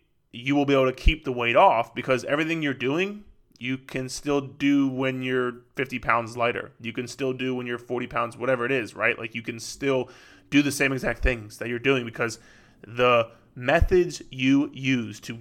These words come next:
get the results, I E keeping in your favorite foods, not going over restrictive, you can sustain that for the rest of your life. So when you do lose the weight this time, the results are going to be sustainable, as opposed to when you're doing something you cannot sustain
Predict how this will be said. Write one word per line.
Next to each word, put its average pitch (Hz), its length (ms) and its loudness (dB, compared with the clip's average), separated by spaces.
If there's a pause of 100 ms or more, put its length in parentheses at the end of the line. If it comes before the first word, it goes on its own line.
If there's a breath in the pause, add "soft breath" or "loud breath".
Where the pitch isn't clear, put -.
get 202 240 6
the 151 100 0
results, 110 840 -6
I 120 180 4
E 117 560 0 (260 loud breath)
keeping 139 240 2
in 139 60 0
your 131 100 0
favorite 127 260 -4
foods, 120 340 -6
not 123 260 -2
going 127 220 -4
over 117 140 -8
restrictive, 110 720 -6
you 135 220 -6
can 135 280 -2
sustain 151 680 -2
that 120 300 0
for 135 80 -6
the 123 60 -4
rest 123 220 -4
of 113 80 -8
your 107 80 -10
life. 120 220 2
So - 140 -10
when 113 100 -8
you 117 100 -6
do 143 160 0
lose 127 240 -2
the 120 80 -8
weight 110 240 -6
this 110 160 -12
time, 113 360 -4 (380 soft breath)
the 135 100 0
results 131 320 0
are 127 60 -6
going 120 180 -2
to 120 60 -8
be 117 220 -6
sustainable, - 720 -2
as 120 140 -8
opposed 123 360 -4
to 131 60 -10
when 120 160 -8
you're 113 120 -8
doing 120 240 -8
something 117 220 -14
you 107 100 -14
cannot 135 380 -4
sustain 104 460 -8